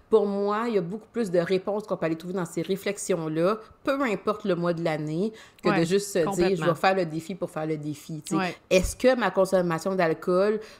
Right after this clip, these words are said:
Speaker 1: parle du fait que je suis en burn-out parental, que je trouve ça totalement,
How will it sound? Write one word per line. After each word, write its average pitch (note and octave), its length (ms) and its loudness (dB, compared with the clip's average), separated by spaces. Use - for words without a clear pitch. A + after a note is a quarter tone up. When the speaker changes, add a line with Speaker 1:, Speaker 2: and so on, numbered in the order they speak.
Speaker 1:
parle G3+ 320 4
du D#3+ 120 -10
fait F#3+ 180 -4
que F3+ 100 -2
je E3 60 -4
suis - 80 -6
en D#3+ 60 2
burn-out E3 360 -2
parental, E3 640 -2
que D#3+ 100 -4
je D#3 100 0
trouve D3+ 220 -8
ça D#3+ 180 -2
totalement, F3+ 760 0